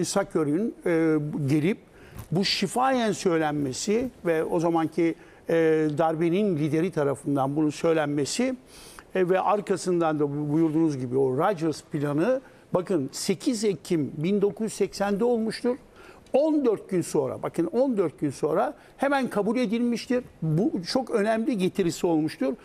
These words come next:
Bir buçuk ay içerisinde düşünebiliyor musunuz? Avrupa Birliği'nin hiçbir yaptırımını yerine getirmeyen, bakın, Avrupa Birliği'nin yapması gereken yaptırımları yerine getirmeden bir Ocak bin dokuz yüz seksen bir tarihinde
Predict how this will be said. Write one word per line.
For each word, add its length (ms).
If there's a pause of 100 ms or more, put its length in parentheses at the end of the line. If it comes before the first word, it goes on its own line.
(280)
Bir 200
buçuk 260
ay 160
içerisinde 720 (340)
düşünebiliyor 560
musunuz? 420 (100)
Avrupa 480
Birliği'nin 640 (180)
hiçbir 500
yaptırımını 800
yerine 560
getirmeyen, 800 (220)
bakın, 260
Avrupa 500
Birliği'nin 540 (380)
yapması 520
gereken 480
yaptırımları 600
yerine 300
getirmeden 640 (560)
bir 400 (220)
Ocak 520
bin 160
dokuz 200
yüz 80
seksen 480
bir 100
tarihinde 520